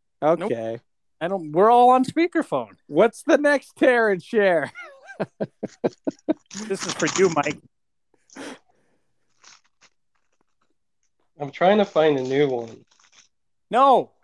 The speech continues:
Speaker 2: cheater.
Speaker 3: All right, getting rest.
Speaker 1: Getting rest. Okay, so I go through this thing, and I'm,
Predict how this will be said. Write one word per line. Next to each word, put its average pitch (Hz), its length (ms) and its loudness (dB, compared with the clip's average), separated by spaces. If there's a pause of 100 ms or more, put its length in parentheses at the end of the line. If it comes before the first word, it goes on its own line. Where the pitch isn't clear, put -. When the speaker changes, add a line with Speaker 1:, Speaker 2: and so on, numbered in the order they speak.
(100)
Speaker 2:
cheater. 151 400 -4 (2000)
Speaker 3:
All 139 140 2
right, 120 240 0 (280)
getting 175 580 4
rest. - 800 -2 (1040)
Speaker 1:
Getting 139 720 2
rest. 185 640 -2 (420)
Okay, 180 440 -4 (280)
so 175 540 4 (100)
I 165 160 -2
go 233 200 0
through 214 260 -4
this 185 240 -4
thing, 143 480 -6
and 151 140 -4
I'm, 160 160 -4